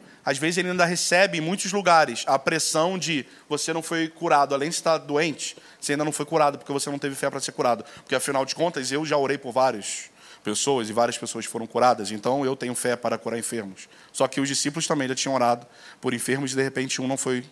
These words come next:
curado. Então, que tá acontecendo lá atrás? Ah, tá.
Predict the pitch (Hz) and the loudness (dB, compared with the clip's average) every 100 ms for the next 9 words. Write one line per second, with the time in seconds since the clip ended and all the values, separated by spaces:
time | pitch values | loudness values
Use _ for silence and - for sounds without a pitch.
0 | - 147 110 - - _ _ - - - | -2 2 2 -2 -18 _ _ -20 -20 -20
1 | _ - 127 175 202 143 - - - - | _ -8 2 6 6 4 -8 -20 -20 -20
2 | 165 - 208 160 151 143 110 95 - - | -14 -4 -2 2 2 2 -2 -4 -10 -10
3 | - - | -10 -8